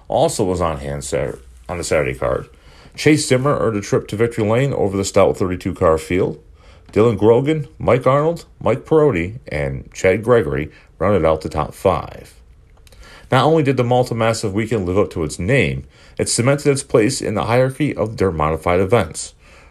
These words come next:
right behind the big three, Super Dirt Week, the Outlaw two hundred,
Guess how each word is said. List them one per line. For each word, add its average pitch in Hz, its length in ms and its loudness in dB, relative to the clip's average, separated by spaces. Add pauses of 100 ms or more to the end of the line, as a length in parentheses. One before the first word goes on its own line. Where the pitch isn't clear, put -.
(120)
right 92 160 4
behind 90 300 0
the 98 60 0
big 104 200 2
three, 139 360 -2 (340)
Super 76 320 -4
Dirt 78 200 2
Week, - 300 -4 (220)
the 76 100 0
Outlaw 82 300 4
two 110 200 -4
hundred, 95 360 -2